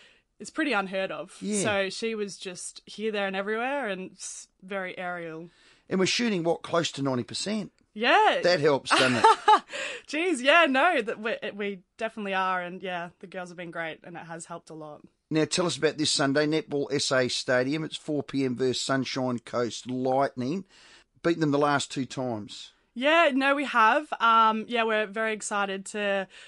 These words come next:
Speaker 1: play against the Lightning this weekend, especially because it is our Heritage Round, which we're all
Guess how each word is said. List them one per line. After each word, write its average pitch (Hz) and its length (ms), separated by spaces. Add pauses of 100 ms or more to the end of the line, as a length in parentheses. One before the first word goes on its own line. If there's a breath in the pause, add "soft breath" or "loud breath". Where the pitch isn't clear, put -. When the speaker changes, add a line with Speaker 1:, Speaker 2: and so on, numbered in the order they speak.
(120)
Speaker 1:
play 220 180
against 208 240
the 214 60
Lightning 196 340
this 190 240
weekend, 196 500
especially 208 460
because 190 500
it 196 160
is 190 400
our 180 140
Heritage 180 520
Round, 202 420
which - 440
we're 185 200
all 180 320